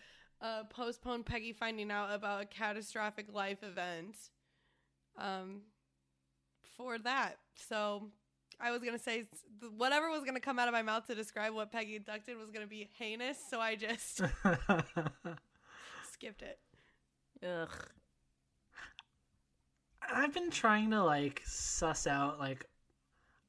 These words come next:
Speaker 2: my, like, more complicated and, and not profound, but I guess just more complicated feelings about Duck this season, aside from he sucks, which is basically the, the extent of it. Um,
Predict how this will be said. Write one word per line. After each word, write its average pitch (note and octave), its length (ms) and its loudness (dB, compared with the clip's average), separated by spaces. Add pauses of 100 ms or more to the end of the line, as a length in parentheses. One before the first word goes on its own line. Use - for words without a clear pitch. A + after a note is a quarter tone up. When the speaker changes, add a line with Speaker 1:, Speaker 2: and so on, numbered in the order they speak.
(140)
Speaker 2:
my, D3+ 420 2
like, C#3 280 -2 (400)
more D#3 300 4
complicated C#3 880 0
and, C3 240 -2
and B2+ 320 -4 (640)
not C#3 300 0
profound, B2+ 480 0
but C3 100 0
I - 20 -2
guess B2+ 160 -4
just - 240 -6
more C3 220 -6 (380)
complicated C3+ 720 -2
feelings C#3+ 720 0
about C3+ 460 -2 (640)
Duck C3 300 -2
this C#3 160 -2
season, C3 600 0 (360)
aside C3 360 0
from B2+ 340 -4
he C#3 160 -6
sucks, B2 360 -4
which C3+ 180 -6
is B2 200 -4 (240)
basically C#3 460 -4
the, C3 220 -4 (100)
the D3+ 100 -2
extent D3+ 380 -4
of C#3+ 100 -4
it. C3+ 180 -8 (460)
Um, C#3 560 2